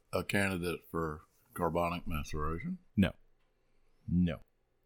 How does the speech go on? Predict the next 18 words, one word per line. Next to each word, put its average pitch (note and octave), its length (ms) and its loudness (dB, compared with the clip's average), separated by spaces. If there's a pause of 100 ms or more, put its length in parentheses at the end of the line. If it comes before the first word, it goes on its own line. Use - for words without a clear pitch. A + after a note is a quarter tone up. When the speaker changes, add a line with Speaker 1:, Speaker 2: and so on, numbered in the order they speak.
(200)
Speaker 1:
Well, G#2+ 180 -2
we G#2 120 2
talked G#2+ 180 8
about F#2+ 200 6
Speaker 2:
Definitely F2+ 60 4
Speaker 1:
high A2 220 8
Speaker 2:
not. - 120 -2
Speaker 1:
tannins, E2 520 0
and, C#2+ 120 -8 (880)
you D#2+ 100 -6
know, D2+ 140 -6
the D2 80 -12
carbonic E2+ 520 -4
maceration E2 1000 -4
lowers D#2+ 460 -2
the C#2 100 -16
tannin E2+ 540 -4
level. C2 400 -14